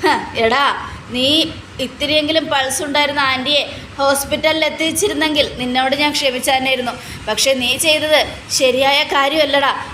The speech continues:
ആ പാവത്തിനെ റോഡരികിൽ കൊണ്ടിട്ടു. അത് ആ പാവം കുറേ നേരം കൂടെ അവിടെ കിടന്നതുകൊണ്ടാ ആ പാവത്തിനെ രക്ഷിക്കാൻ പറ്റാതിരുന്നത്. ആ പാവം കോമയിലേക്ക് പോയി, ഓർമ്മശക്തി ഇല്ലാതെയായി. എന്ത് ചെയ്യണമെന്ന് ഓർത്തിട്ട്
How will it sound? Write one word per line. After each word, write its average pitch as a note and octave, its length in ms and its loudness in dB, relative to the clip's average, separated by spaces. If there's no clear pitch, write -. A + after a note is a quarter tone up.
ആ A#3 40 4
പാവത്തിനെ C4 560 2
റോഡരികിൽ D4 560 4
കൊണ്ടിട്ടു. C#4 400 4
അത് C#4+ 120 0
ആ C4+ 40 2
പാവം E4+ 300 4
കുറേ C#4+ 200 4
നേരം E4+ 260 4
കൂടെ E4+ 160 2
അവിടെ E4+ 200 0
കിടന്നതുകൊണ്ടാ D4 580 2
ആ - 20 4
പാവത്തിനെ C#4 500 4
രക്ഷിക്കാൻ C#4+ 480 0
പറ്റാതിരുന്നത്. C4+ 640 2
ആ - 20 4
പാവം C4+ 280 4
കോമയിലേക്ക് D#4+ 680 4
പോയി, B3+ 140 6
ഓർമ്മശക്തി D#4 600 2
ഇല്ലാതെയായി. C#4+ 420 2
എന്ത് D4+ 180 2
ചെയ്യണമെന്ന് D#4+ 380 4
ഓർത്തിട്ട് D#4 280 0